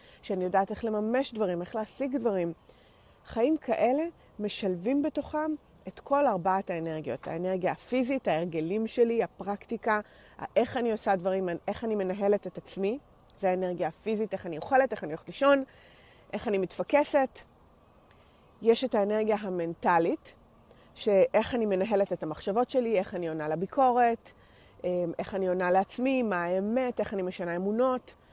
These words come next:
כל הדבר הזה זה האנרגיה המנטלית שלי. יש את האנרגיה הרגשית, כלומר,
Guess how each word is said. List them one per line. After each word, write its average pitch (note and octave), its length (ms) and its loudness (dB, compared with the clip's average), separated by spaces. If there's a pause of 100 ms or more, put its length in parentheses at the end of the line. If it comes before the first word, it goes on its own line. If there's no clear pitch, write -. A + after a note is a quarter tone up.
(180)
כל B3 160 2
הדבר G#3+ 220 2
הזה G#3 260 2
זה G3 120 -2
האנרגיה F#3+ 380 0
המנטלית F#3 800 -2
שלי. C4 260 -2 (640)
יש C4+ 180 -2
את C#4 120 -2
האנרגיה A3+ 500 0
הרגשית, F#3 800 -2 (880)
כלומר, F#3+ 460 0